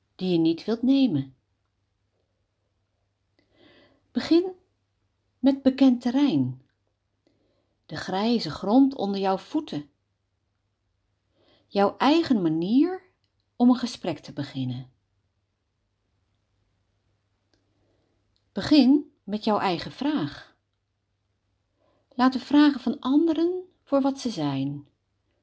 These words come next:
zodat ze niet de eenvoud verstikken. Volg je eigen stem, om die van een ander te kunnen horen.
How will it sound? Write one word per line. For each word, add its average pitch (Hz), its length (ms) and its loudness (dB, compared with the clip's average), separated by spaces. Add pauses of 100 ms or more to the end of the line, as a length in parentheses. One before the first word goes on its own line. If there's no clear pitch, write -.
(120)
zodat 175 320 -4
ze 180 140 -4
niet 220 600 0 (160)
de - 200 -8
eenvoud 170 840 -6 (540)
verstikken. 165 680 -10 (2750)
Volg 240 480 0
je 175 140 -4
eigen 214 340 -2
stem, 180 600 2 (560)
om 165 200 -4
die 262 360 -2
van - 160 -8
een 165 180 -4
ander 254 360 4
te - 100 -12
kunnen 214 200 -2
horen. 170 560 -4